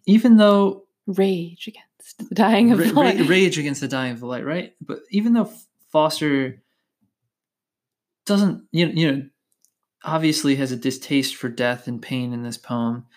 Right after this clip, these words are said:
Speaker 1: y-, there's still faith, hope, and love as he's singing. Uh,
Speaker 2: Yeah.
Speaker 1: and I think that's powerful. But the, the, the lines about his home stereo,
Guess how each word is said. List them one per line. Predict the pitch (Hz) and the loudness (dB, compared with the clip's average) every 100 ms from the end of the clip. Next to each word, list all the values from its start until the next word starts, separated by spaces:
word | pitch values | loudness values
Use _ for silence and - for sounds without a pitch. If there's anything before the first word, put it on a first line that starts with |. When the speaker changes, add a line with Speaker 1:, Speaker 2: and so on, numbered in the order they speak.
| _ _ _ _ - | _ _ _ _ -10
Speaker 1:
y-, | - | -8
there's | 156 175 160 | 0 0 0
still | - 208 208 196 196 196 | 0 0 2 2 0 -4
faith, | - 170 170 - | -4 -2 -2 -4
hope, | 156 147 139 | -6 -4 -4
and | 123 120 | -6 -2
love | 131 127 127 127 _ _ _ - | 0 0 -2 -8 _ _ _ -6
as | 131 123 | -4 -4
he's | - 131 127 117 - - | -6 -4 -4 -6 -10 -14
singing. | - - 147 135 120 90 127 - - | -12 -6 -2 -2 -4 -8 -10 -12 -8
Uh, | 120 123 123 233 | -6 -4 -4 -2
Speaker 2:
Yeah. | 233 196 | -2 -2
Speaker 1:
and | 139 135 131 - _ _ _ _ _ - | -2 0 -4 -8 _ _ _ _ _ -16
I | 156 | -4
think | 196 196 | -2 0
that's | 196 185 - - _ | -2 -2 -8 -14 _
powerful. | - 160 160 135 - 127 - - | -4 0 0 -2 -6 -10 -8 -4
But | 151 | -4
the, | 151 | -2
the, | 147 | -4
the | 147 165 | 0 2
lines | 151 151 160 160 139 | 2 2 0 0 0
about | 139 135 123 | 2 2 0
his | - 135 120 - | -4 -4 -4 -8
home | - 147 131 | -6 -4 -4
stereo, | - 135 131 117 - - - | -4 -2 0 0 -4 -8 -14